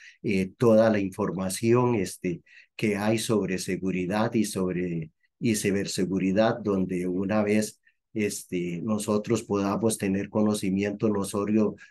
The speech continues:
sobre la materia del malware, sino sobre, este, sobre contraseñas, sobre todo el tipo de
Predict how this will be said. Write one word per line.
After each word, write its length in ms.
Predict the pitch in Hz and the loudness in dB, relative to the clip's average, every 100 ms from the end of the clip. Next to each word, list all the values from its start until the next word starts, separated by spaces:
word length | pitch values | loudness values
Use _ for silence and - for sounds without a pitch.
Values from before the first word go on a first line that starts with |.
| _ | _
sobre 360 | - 110 98 98 | -2 0 2 2
la 140 | 95 | 2
materia 560 | 95 95 110 104 113 107 | 0 0 0 2 4 4
del 240 | 101 98 | 4 0
malware, 520 | 101 117 113 98 92 | 0 0 -2 -4 -6
sino 400 | - 95 92 95 | -6 -6 -4 -4
sobre, 580 | 95 107 101 95 90 82 - - - | -2 0 2 0 -2 -6 -18 -20 -6
este, 760 | 107 98 - - 92 90 90 85 87 _ _ _ | -2 -2 -6 -4 -2 -2 -6 -8 -12 _ _ _
sobre 440 | - 127 104 98 95 | -2 2 4 2 0
contraseñas, 920 | 107 98 95 98 104 113 113 107 98 | -2 -2 -4 -4 2 4 4 2 0
sobre 480 | 98 92 98 98 92 | -2 -2 -2 -4 -6
todo 500 | - 104 110 104 - - _ - | 0 2 4 2 -2 -14 _ -2
el 240 | 110 107 | -2 -2
tipo 420 | 110 107 120 113 | -4 -2 2 2
de 260 | 98 85 | 2 -4